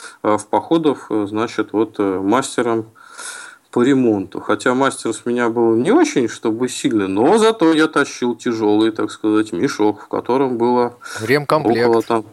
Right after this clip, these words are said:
Speaker 1: да, ремкомплект где-то там два с половиной килограмма к моим личным вещам. Вот. И важно, чтобы вот в самый ответственный момент ты всё, что надо, там, что тебя просят, достал, там, отвёртку, шило, там, шурупы какие-нибудь,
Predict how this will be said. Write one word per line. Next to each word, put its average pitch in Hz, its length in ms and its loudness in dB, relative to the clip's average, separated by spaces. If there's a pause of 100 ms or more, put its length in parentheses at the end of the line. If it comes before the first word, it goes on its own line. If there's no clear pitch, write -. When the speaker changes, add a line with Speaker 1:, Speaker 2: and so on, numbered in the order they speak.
(240)
Speaker 1:
да, 107 500 2
ремкомплект 131 1000 2
где-то 117 360 -4
там 101 280 -6
два 110 200 2
с - 80 -8
половиной 113 440 0
килограмма 101 840 -2 (180)
к - 100 -12
моим 110 360 2
личным 107 400 -4
вещам. 143 560 -4 (960)
Вот. 110 380 2
И 160 400 4
важно, 165 440 2
чтобы 117 920 -2
вот 107 340 -2 (360)
в - 80 -14
самый 139 340 2
ответственный 131 540 -2
момент 117 480 0
ты 127 100 -2
всё, 127 300 0
что - 200 -4
надо, 123 360 0
там, 117 260 -2
что 127 260 -2
тебя 113 300 2
просят, 117 440 -2
достал, 110 640 0
там, 101 240 -2
отвёртку, 113 600 0
шило, 123 500 0
там, 101 200 -8
шурупы 110 600 -2
какие-нибудь, 101 880 -2